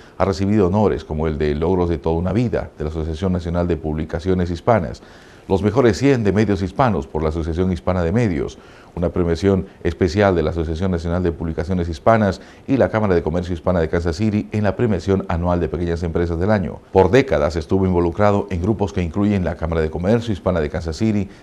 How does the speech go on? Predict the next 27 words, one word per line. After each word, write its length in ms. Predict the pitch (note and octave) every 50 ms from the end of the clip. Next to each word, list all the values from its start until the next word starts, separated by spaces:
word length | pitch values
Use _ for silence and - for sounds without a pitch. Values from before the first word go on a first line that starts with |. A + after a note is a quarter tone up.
| - -
la 120 | D#2+ E2
Cámara 240 | - F2 E2+ F2 E2+
de 100 | E2 D#2+
Comercio 260 | E2+ E2 E2+ E2+ F#2
Hispana 300 | D#2+ - - E2+ E2 D#2+
de 80 | D#2 C#2+
los 120 | C2 D#2
Estados 360 | D#2+ - - D#2+ D#2+ D#2 E2
Unidos, 420 | F2 G2 A2 A2+ G#2 F#2 F2+ - - - - - - -
la 60 | F2+
Asociación 480 | F2+ C3 C3 B2 A#2+ G#2 C3 C3+ C3
de 80 | B2 A2
Negocios 340 | A2 A2+ A#2+ A#2+ A2 A#2 G2+
del 140 | G2+ G2+ G2+
Lado 160 | G#2+ G#2+ G2+
Oeste, 480 | G2 A2 A#2+ A2+ - - F2 D2 - - - - - - -
American 480 | F2 F#2 G#2 G#2 A2 - G#2 F#2+ F2+
G 280 | E2+ G#2 A2 A2 A2 G#2
I 40 | F#2+
Forum, 400 | - A#2 A#2+ G2+ F2+ C#2+ A#1+ B1 - - - -
la 80 | - D#2
Federación 400 | F2+ F2 D#2 D2+ D2+ - F#2 F2+
Hispana 340 | E2+ D#2 - - F2+ F2+ E2
Nacional 380 | D#2+ D#2+ D#2 E2+ E2 E2 F2
de 80 | E2+ E2
Publicaciones 560 | D2+ D#2 D#2+ F2 - D2+ D2 G2 F#2+ F2 E2
Adquiridas, 640 | F2 D#2+ - - F2 G#2+ B2+ A#2+ G2 F2+ F2+ - -